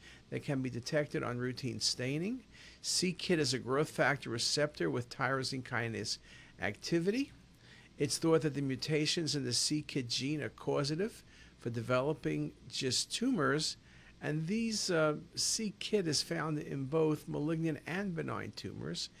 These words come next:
And remember, the tyrosine kinase activity is what we go after when we try to treat these patients with Gleevec.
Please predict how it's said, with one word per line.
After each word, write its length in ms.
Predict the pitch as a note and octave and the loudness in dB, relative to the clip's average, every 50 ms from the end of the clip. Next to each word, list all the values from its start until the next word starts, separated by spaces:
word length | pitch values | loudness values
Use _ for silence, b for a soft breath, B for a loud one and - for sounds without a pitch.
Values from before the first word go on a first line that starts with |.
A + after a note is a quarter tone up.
| B B B B B B | B B B B B B
And 120 | - D#3 D#3+ | -2 0 2
remember, 540 | D#3+ D#3+ F3+ G3 G3+ G3 F3+ E3+ E3 D3+ | 2 2 2 2 2 2 2 0 0 0
the 160 | C3+ B2+ C#3+ B2+ | -2 -4 -6 -6
tyrosine 560 | - - F3 F3 F3 F3+ D#3+ D3 D#3+ D3+ D3+ | -4 -4 -2 -2 0 0 0 0 -2 -2 -4
kinase 520 | - - D3+ D3+ D3+ D3 C#3+ C3 - D3 | -2 -2 0 0 0 0 0 0 0 -2
activity 640 | C3+ B2 - - G#3+ A3 G3 F3+ D#3+ D3+ D3 C#3+ C3+ B B B B B B - C#3+ | -2 -4 -4 -4 -2 -2 -2 0 0 0 0 0 -2 B B B B B B -6 -4
is 180 | C#3 B2 C#3 | -4 -4 -2
what 220 | E3 E3+ D#3 C#3 C#3 | 0 0 0 0 0
we 140 | D3+ C#3 | -2 -2
go 300 | C3 B2 D3 C3+ C3 - - | -2 0 -2 -2 0 0 -2
after 480 | C#3+ D#3+ F#3 F#3 - - - C#3+ C3+ | 0 0 0 0 -2 -2 -2 -2 -2
when 160 | C3+ C3 B2+ B2+ | 0 -2 -2 -2
we 80 | C3 | -4
try 240 | B2+ - - C#3 B2 | -4 -2 -2 -2 -2
to 80 | A#2 A#2 | -2 -4
treat 360 | - - - G#3 A3+ A3 - | -6 -6 -4 -4 -4 -4 -2
these 220 | - D#3+ C3+ - | -4 -4 -4 -4
patients 600 | - - B2+ A#2+ A#2+ A2+ - C3 B2+ A#2+ - - B B B B B B - | -4 -2 -2 -2 0 -2 -2 -2 -4 -4 -6 -6 B B B B B B -4
with 240 | D#3 C#3+ B2 - - | -2 -2 -2 -2 -6
Gleevec. 680 | - D3+ D3 D3 D3+ B2+ A2+ - - - - - - | -4 -2 2 2 2 2 0 -4 -6 -10 -12 -16 -18